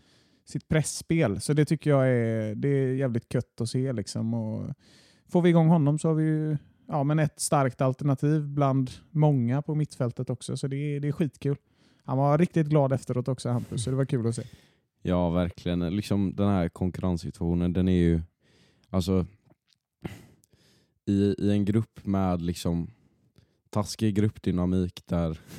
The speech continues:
Speaker 2: <laughs> det liksom... Där det, alltså så här, den här gruppen tycker jag verkar ha fått,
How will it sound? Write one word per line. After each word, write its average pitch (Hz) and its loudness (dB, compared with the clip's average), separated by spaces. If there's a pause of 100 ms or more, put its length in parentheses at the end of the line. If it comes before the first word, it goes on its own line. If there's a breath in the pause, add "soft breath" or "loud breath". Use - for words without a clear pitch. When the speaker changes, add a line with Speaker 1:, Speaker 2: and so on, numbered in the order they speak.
(160)
Speaker 2:
<laughs> - -20
det 85 -8
liksom... 82 -6 (1400)
Där 98 0
det, 90 0
alltså 104 0
så 139 6
här, 98 4 (280)
den 117 0
här 127 2
gruppen 107 -2
tycker 107 -2
jag 90 4 (160)
verkar 92 0
ha 92 0
fått, - -10